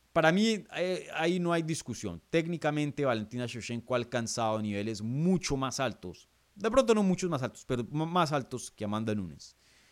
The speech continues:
Lo que favoreció mucho a Amanda Nunes es que Amanda Nunes tenía el físico de ciento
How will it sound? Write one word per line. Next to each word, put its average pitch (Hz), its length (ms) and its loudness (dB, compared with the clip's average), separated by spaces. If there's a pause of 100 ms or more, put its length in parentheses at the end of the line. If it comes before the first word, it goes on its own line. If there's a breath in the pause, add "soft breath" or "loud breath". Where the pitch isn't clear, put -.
(260 soft breath)
Lo 127 180 0
que 139 100 -4
favoreció 139 560 2
mucho 185 300 0
a 175 40 2
Amanda 170 300 2
Nunes 165 320 -2
es 135 120 -8
que 160 100 -10
Amanda 147 280 -4
Nunes 151 320 -4
tenía 104 220 -8
el 113 80 -8
físico 120 520 -6
de 101 60 -4
ciento 113 540 -6